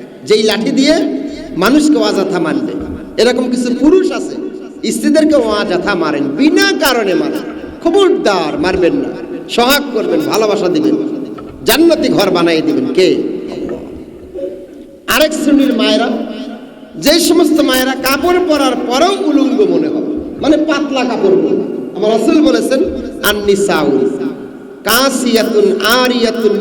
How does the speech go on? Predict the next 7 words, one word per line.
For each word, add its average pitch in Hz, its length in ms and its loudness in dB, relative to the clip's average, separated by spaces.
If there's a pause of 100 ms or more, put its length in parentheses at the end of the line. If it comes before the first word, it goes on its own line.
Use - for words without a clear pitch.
মুমিলাতুন 285 640 2
মাইলা।" 196 520 2 (1160)
এরা 202 140 -4
কাপড় 359 520 2
পরবে, 247 340 2 (560)
কাপড় 294 400 0
পরার 254 220 0